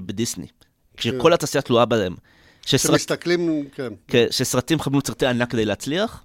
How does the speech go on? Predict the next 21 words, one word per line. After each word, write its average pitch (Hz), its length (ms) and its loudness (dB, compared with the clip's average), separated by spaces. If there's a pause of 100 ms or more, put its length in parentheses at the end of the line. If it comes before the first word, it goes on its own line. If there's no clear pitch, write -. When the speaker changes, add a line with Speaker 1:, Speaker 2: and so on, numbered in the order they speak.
Speaker 1:
בכל - 140 0
בעלות 113 300 -2
השוק. 135 300 -6 (260)
משפט 117 320 -2
שקראתי 147 260 0
הרבה 131 200 0 (100)
מאוד 120 420 2
פעמים, 135 340 0
זה 113 120 -4 (120)
אין 151 180 0
מקום 151 460 2
לסרטים 131 600 0
של 127 140 -4
עשרים 120 200 -2
וחמש 117 240 -4
מיליון 104 220 -4
דולר. 82 220 -6 (180)
Speaker 2:
אוקיי. 139 240 -8
Speaker 1:
דרמות 160 380 4
שלא 139 400 6
עולות 160 480 6